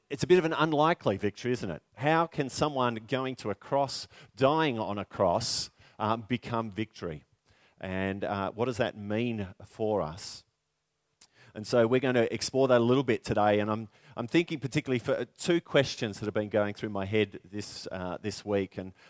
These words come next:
hopefully, um, this message will help us wrestle with those questions. Um, those questions,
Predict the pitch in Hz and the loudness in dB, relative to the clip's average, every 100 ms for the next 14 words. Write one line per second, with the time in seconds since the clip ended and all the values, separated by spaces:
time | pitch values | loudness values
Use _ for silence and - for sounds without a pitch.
0 | _ 120 127 123 104 98 98 95 92 98 | _ -2 -2 0 0 0 -2 -4 -6 -6
1 | - 104 - 110 107 107 - 92 87 101 | -10 -12 -6 -6 -4 -8 -8 -8 -4 -4
2 | - 90 - - 104 113 - 110 95 90 | -2 -6 -6 -14 0 0 0 -2 -2 -2
3 | 90 - 87 - 82 - - - - - | -2 -6 -8 -8 -14 -14 -20 -20 -20 -20
4 | - 101 101 98 147 160 - 135 - 135 | -10 -4 -4 2 2 2 4 2 2 -4
5 | 120 113 | -4 -6